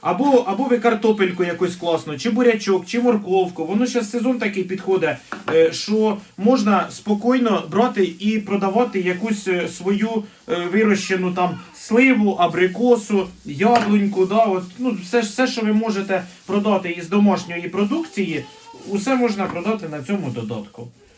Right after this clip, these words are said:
Да. Ну і плюс до всього старайтеся ще, от красота яка, диви. Старайтеся шукати,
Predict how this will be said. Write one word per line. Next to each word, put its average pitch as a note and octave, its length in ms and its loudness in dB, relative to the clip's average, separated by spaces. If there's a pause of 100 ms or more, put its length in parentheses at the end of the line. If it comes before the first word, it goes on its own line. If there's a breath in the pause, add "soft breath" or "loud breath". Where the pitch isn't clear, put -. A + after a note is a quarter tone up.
(160)
Да. C#3 300 -2 (280)
Ну F#4 140 0
і C#4+ 140 2
плюс A3 260 2
до G#3 140 6
всього A3+ 380 2
старайтеся G3 640 0
ще, F3+ 280 0 (380)
от F3+ 160 -4 (100)
красота C3 480 -6
яка, A2+ 220 -8
диви. A#2 260 -4 (800)
Старайтеся G#3+ 640 2
шукати, G3+ 640 0